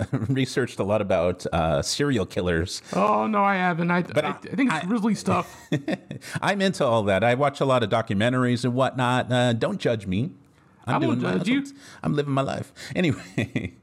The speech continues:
Speaker 1: <laughs> uh, apparently the movie is a thriller that chronicles the real-life story of Cheryl Bradshaw, who in the nineteen seventies goes on the show The Dating Game, and she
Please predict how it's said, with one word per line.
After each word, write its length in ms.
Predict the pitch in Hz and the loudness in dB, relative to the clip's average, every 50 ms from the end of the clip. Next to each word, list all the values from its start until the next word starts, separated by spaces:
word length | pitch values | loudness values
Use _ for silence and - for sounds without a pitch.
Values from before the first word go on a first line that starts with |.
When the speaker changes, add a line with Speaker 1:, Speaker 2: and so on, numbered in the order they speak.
| - - | -20 -20
Speaker 1:
<laughs> 200 | - - - - | -18 -18 -10 -4
uh, 400 | - 123 123 123 123 127 123 120 117 | 0 2 2 4 4 4 4 4 2
apparently 360 | - 202 202 226 196 175 156 139 | 2 0 0 0 0 2 2 2
the 200 | 120 123 117 113 | 2 2 2 4
movie 400 | 120 143 185 190 202 170 156 135 | 4 2 0 0 2 2 2 2
is 120 | 107 104 | 2 0
a 40 | 104 | -2
thriller 460 | - - 135 143 165 180 175 160 143 | -2 -2 0 0 2 4 4 4 2
that 380 | 131 - - 117 104 - - - | 2 0 -2 -2 -2 -2 -6 -8
chronicles 560 | - - 147 165 175 160 - 156 135 127 123 | -2 0 0 0 0 0 0 0 0 0 0
the 100 | - 104 | 0 0
real-life 420 | 98 117 156 180 170 147 135 135 139 | 0 2 2 2 4 4 2 2 -2
story 560 | - - - 135 135 135 120 104 95 87 - | -6 -4 -2 0 2 4 2 2 0 0 0
of 200 | 92 95 92 90 | 0 0 0 0
Cheryl 420 | - - - 131 127 139 143 120 | -4 -4 0 0 2 2 0 0
Bradshaw, 640 | 92 110 113 131 139 - - - 104 87 85 85 85 - - - - - - - - - | 0 2 2 2 0 -2 -2 -2 0 0 2 0 -2 -4 -6 -12 -18 -18 -18 -20 -8 -4
who 160 | - 127 120 | 0 0 2
in 80 | 123 123 | 2 2
the 60 | 120 | 2
nineteen 380 | 123 131 147 156 - 156 131 | 2 2 0 0 0 -2 -2
seventies 420 | 123 - 147 135 143 135 127 113 101 | 0 -2 -2 -2 0 0 0 0 2
goes 220 | 104 113 113 113 | 0 0 2 2
on 140 | 123 120 117 | 2 2 2
the 40 | 107 | 0
show 200 | - - 131 123 | 0 0 0 0
The 100 | 110 98 | 0 0
Dating 360 | 92 107 113 143 156 160 151 | 0 0 0 2 2 2 2
Game, 420 | 110 101 92 87 85 82 80 - - - - - - - | 2 2 2 2 0 0 -2 -4 -8 -14 -20 -18 -8 -4
and 160 | 110 113 - | -2 -2 0
she 360 | - 139 131 120 110 107 - | 0 2 2 2 0 -2 -6